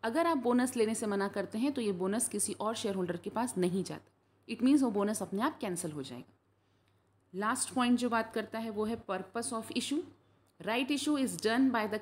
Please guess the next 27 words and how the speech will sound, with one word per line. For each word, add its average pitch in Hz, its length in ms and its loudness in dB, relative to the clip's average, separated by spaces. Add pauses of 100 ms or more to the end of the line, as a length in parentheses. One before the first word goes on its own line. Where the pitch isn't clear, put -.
company 240 420 2
when 208 320 0
it 247 260 -4
want 226 340 4
to 330 140 4
raise 220 320 4 (300)
fresh 302 240 2 (800)
fund। 190 220 0 (500)
अब 185 140 -8
यहाँ 196 260 0
पे 233 60 -2
बात 208 260 -2
की 226 100 -4
गई 233 140 2
है 269 100 2
फ्रेश 269 520 -4 (160)
फंड, 208 180 2 (840)
but 190 240 -2
want 208 300 2
to 339 100 6
give 247 220 0
a 262 80 2
chance 214 400 0
to 247 120 -2
their 208 280 0
existing 220 500 0
shareholder। 165 460 -2